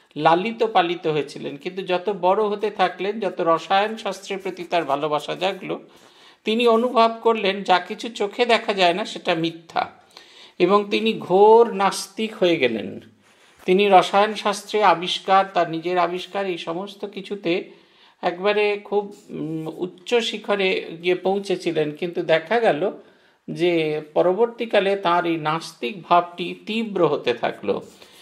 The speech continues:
এই সময় তার জীবন একটি ভয়ঙ্কর ঘটনা ঘটল। এক দেওয়ালির, এক দীপাবলির দিন তিনি তার ছোট কন্যাকে হারালেন। তার চোখের সামনে পুড়ে মারা গেল তার মেয়েটি। আগুন লেগে গেছিল এমনভাবে তার কাপড়ে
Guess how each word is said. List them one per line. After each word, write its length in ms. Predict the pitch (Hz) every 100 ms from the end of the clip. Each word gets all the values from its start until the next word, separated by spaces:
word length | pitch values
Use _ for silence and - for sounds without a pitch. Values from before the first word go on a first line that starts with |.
| - _
এই 160 | 220 233
সময় 320 | 247 254 247
তার 320 | 233 208 196
জীবন 260 | 220 233 226
একটি 200 | 226 208
ভয়ঙ্কর 600 | 170 185 220 226 214 185
ঘটনা 400 | 156 151 151 147
ঘটল। 440 | 143 - - 120
এক 260 | 139 131 131
দেওয়ালির, 540 | 165 185 196 185 127
এক 200 | - 139 - 127 135 127
দীপাবলির 680 | 151 180 190 190 180 165 147
দিন 320 | 170 220 - - _ - - _
তিনি 200 | 180 202
তার 200 | 196 220 214
ছোট 280 | - 165 170
কন্যাকে 540 | 170 160 160 160 160 214
হারালেন। 500 | 156 139 131 117 -
তার 140 | 156 156
চোখের 380 | 202 202 - 233
সামনে 520 | 233 208 202 202 180
পুড়ে 320 | 180 170 175
মারা 260 | 151 135 127
গেল 260 | 131 196
তার 240 | 220 151 139 - 127
মেয়েটি। 440 | 117 113 107 95 _ _ _ _ _
আগুন 300 | 151 156 196
লেগে 300 | 190 185 196
গেছিল 320 | 196 196 220
এমনভাবে 560 | 208 165 190 190 190 202
তার 180 | 196 180
কাপড়ে 520 | - 147 - 190 165